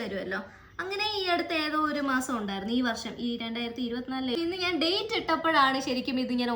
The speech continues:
ഓർക്കുന്നത് കേട്ടോ, പന്ത്രണ്ട് ആറ് ഇരുപത്തിനാല്. ഇപ്പം നമ്മൾ അമേരിക്കയിലായിരുന്നെങ്കിൽ ആ ഒരു ഓർഡർ വന്നേനെ, ആറ് പന്ത്രണ്ട് എന്ന മാസം, ഡേറ്റ്, ഇയർ എന്നല്ലേ അവർ ഫോറിനേഴ്സ് എഴുതുന്നത്. അപ്പം സിക്സ്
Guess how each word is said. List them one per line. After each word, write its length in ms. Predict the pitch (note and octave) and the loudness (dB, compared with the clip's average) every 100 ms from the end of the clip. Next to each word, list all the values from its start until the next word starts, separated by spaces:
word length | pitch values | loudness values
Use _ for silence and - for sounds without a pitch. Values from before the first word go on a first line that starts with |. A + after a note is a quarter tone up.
| G#3 | -2
ഓർക്കുന്നത് 380 | A3+ A3+ G3 | -4 -4 -4
കേട്ടോ, 160 | G3 F4 - - - - | 2 2 2 -4 -14 6
പന്ത്രണ്ട് 560 | D#4+ E4+ F4+ G4 F#4+ F#4 - - A#3+ B3 | 8 8 6 2 4 4 4 2 2 4
ആറ് 340 | B3+ C4+ C#4+ D4 B3 | 6 4 4 0 -2
ഇരുപത്തിനാല്. 680 | G#3 A3 A3+ A3 G3+ - - - - C4 | -6 -8 -8 -8 -8 -10 -12 -14 -14 -10
ഇപ്പം 160 | C#4+ D4 | -8 -6
നമ്മൾ 180 | - C#4+ D#4 | -4 0 0
അമേരിക്കയിലായിരുന്നെങ്കിൽ 880 | C#4+ E4 F#4 G#4 A#4 F4 E4 E4 D4+ D4 | 0 -2 -4 -2 2 4 2 -2 2 6
ആ 40 | D4+ | 8
ഒരു 120 | D4+ C4 | 8 6
ഓർഡർ 180 | B3 B3 G3 | 4 2 0
വന്നേനെ, 380 | F#3 G#3 G#3 G#3 - - - A3+ | -2 -2 -2 -6 -6 -4 2 6
ആറ് 300 | A#3+ C4+ D4 G#4 A#4 | 6 4 0 -4 -4
പന്ത്രണ്ട് 420 | B3 A3+ A#3+ A#3 A#3+ - - - - C4 | -2 0 0 0 -2 -6 -12 -16 -12 -4
എന്ന 140 | C#4 B3+ A#3+ | 0 2 4
മാസം, 440 | C4+ C#4 C#4+ - E4 F4 - - B3+ | 8 8 6 2 0 0 -8 -14 0
ഡേറ്റ്, 400 | C4+ C#4 C#4 - D4+ D4 | 4 4 2 0 0 2
ഇയർ 180 | D4 D4 | 4 4
എന്നല്ലേ 300 | C#4+ A#3+ A3 A3 - | 4 -2 -2 -4 -2
അവർ 180 | A#3+ A#3 A#3+ - - | -2 -2 -4 -6 -4
ഫോറിനേഴ്സ് 560 | B3+ B3+ B3+ C4+ C4+ A#3+ | -2 0 0 2 2 0
എഴുതുന്നത്. 300 | G3 G3 G#3 | -4 -6 -2
അപ്പം 160 | E4+ - - | -2 -2 -6
സിക്സ് 360 | G#4+ A4+ - - | -4 -4 -6 -10